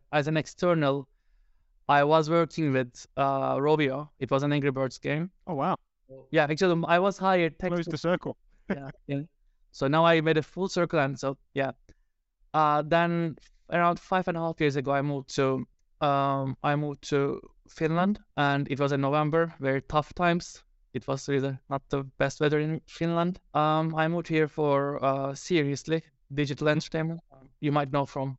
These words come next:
Speaker 1: Westfin. So we did have really good, amazing time, uh, at Seriously. I learned a lot. Um, it was a life-changing experience. I'm, I'm, I still miss those days. Um,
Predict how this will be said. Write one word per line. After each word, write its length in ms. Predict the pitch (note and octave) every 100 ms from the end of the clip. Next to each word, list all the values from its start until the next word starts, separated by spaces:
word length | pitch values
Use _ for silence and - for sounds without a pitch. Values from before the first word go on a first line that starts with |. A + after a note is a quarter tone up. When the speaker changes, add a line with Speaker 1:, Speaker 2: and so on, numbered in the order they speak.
| -
Speaker 1:
Westfin. 460 | C3+ - E3 E3+ - -
So 520 | - C#3 C#3 C#3+ C#3+ -
we 220 | C3+ D#3
did 200 | D#3+ D#3 _ _ _
have 300 | C#3+ D3 D3+
really 260 | D3 D#3 D3+
good, 220 | C3 D3 -
amazing 400 | D3 C#3+ C#3+ C#3+
time, 340 | - D3+ D3+ D#3+
uh, 280 | C#3+ C3 C#3 C#3+
at 140 | C#3
Seriously. 640 | - D#3 D3 D3 - D#3 -
I 140 | C#3
learned 300 | C#3 C#3+ C#3+
a 40 | C#3
lot. 420 | C#3+ D3 - - _ -
Um, 540 | C3 C3 C3 C3 C3+ _ _ _ _ _ _ _ -
it 80 |
was 140 | C#3 C3+
a 40 |
life-changing 640 | D3 D#3 D#3+ - D3+ C#3 C3
experience. 540 | B2 - D3 C#3+ C#3
I'm, 240 | C#3 C#3+ C#3 _ _ -
I'm, 140 | C#3
I 120 | - C3+
still 320 | - D3 C#3
miss 260 | D3 C#3 C#3
those 260 | - C#3+ C3+
days. 340 | D#3 D#3+ - -
Um, 400 | C#3 C#3 C3 C3